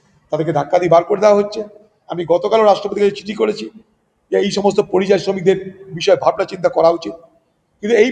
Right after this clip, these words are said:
পরিযায়ী শ্রমিক নিয়ে বাংলায় ভোটের রাজনীতি শুরু হয়ে গেল। এতদিন দিদির মনে থাকলো না পরিযায়ী শ্রমিকের কথা। এই কোভিডের সময় জানেন,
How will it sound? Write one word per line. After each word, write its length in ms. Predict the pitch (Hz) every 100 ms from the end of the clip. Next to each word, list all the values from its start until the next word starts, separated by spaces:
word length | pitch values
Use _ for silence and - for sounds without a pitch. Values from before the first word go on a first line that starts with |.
| 214
পরিযায়ী 280 | 226 226 214
শ্রমিক 240 | 202 196
নিয়ে 140 | 196
বাংলায় 420 | 170 180 175 156 151 - - - _ -
ভোটের 220 | 185 226
রাজনীতি 220 | 214 208
শুরু 180 | 208 240
হয়ে 100 | 254
গেল। 180 | 208 - - _ _ _ _ _ _ _
এতদিন 380 | 156 202 240 262
দিদির 240 | 254 269
মনে 160 | 240 247
থাকলো 280 | 233 226 233
না 80 | 226
পরিযায়ী 340 | 220 214 214
শ্রমিকের 340 | 190 202 190
কথা। 300 | 175 160 151 - _ _ _ _ _
এই 180 | 180 233
কোভিডের 460 | - - 202 220 214
সময় 300 | 190 185 185
জানেন, 280 | 180 226